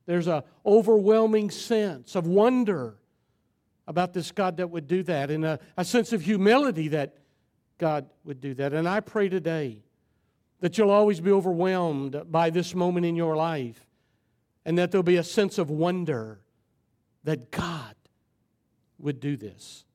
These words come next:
Some, uh, months ago, I, I started the year in Genesis, and and I, uh, w-, I've waddled through Leviticus. If you've ever read through Leviticus, it's kind of laborious, isn't it?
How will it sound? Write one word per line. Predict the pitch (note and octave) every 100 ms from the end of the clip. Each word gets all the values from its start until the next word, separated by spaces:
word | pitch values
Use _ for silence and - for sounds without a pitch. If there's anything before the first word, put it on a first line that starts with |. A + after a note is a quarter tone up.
| _ _ _ _ _ _ _ _
Some, | - G3 G3+
uh, | F3 D3+
months | D3 F3 F#3
ago, | E3+ D#3 E3+ D#3
I, | D#3+ D#3 D3+
I |
started | C3+ - F3+ F#3 C#3+
the | D3
year | D#3 F3+ E3 C#3+ B2+ _ _ _ -
in | D3+
Genesis, | C#3 E3+ F3 E3 - D3 C#3 C#3
and | A#2+ A#2 _ _ _ _ _
and | D3 D3 D3 D#3
I, | - D3+ D#3 D3+
uh, | D3 C3+
w-, | C3+ D3+ D#3+ -
I've | D3+ B2
waddled | C#3 D3+ F3 F#3 F3 C#3
through | E3 F3+ E3
Leviticus. | C#3 D#3+ D#3 - A#2+ - - - _ _
If | B2+
you've | C#3+ D3+
ever | E3+ D#3
read | D3 E3 E3
through | E3 D3
Leviticus, | C3+ D#3 D#3 C#3 B2+ -
it's | B2+
kind | - F#3
of | E3
laborious, | D3+ C#3+ C#3+ D#3 C#3 A2+ -
isn't | C3+ C3+
it? | E3